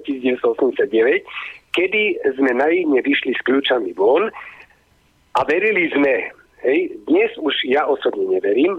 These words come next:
mno-, mo-, a všetci tí, lebo vy ste spomínali aj voľby, všetci tí, ktorí idú k voľbám, veria. Veria, že keď si zvolia niekoho iného, tak sa to zmení.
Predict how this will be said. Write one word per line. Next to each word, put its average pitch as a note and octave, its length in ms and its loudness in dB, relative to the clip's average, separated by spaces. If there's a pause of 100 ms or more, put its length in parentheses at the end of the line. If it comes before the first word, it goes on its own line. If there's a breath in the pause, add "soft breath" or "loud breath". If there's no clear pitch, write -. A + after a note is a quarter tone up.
mno-, C#3 320 2
mo-, D3+ 240 0 (460)
a A#2+ 80 2
všetci - 400 -2
tí, F3 140 4 (180)
lebo C3+ 240 2
vy C#3 160 -2
ste C3+ 160 -2
spomínali C3 480 0
aj A2 160 0
voľby, A2 480 2 (240 loud breath)
všetci F#3 240 -2
tí, F3+ 120 0 (120)
ktorí D3 160 2 (240)
idú C3+ 160 0
k - 100 -6
voľbám, C#3 380 2
veria. G#2+ 480 -2
Veria, G3+ 400 2
že - 240 0 (420 loud breath)
keď G#3+ 140 -2
si F3 160 -4
zvolia D3+ 240 4
niekoho C3 320 2
iného, B2+ 320 0
tak A2+ 160 -4
sa A2 160 -4
to A2 80 -4
zmení. G2+ 400 0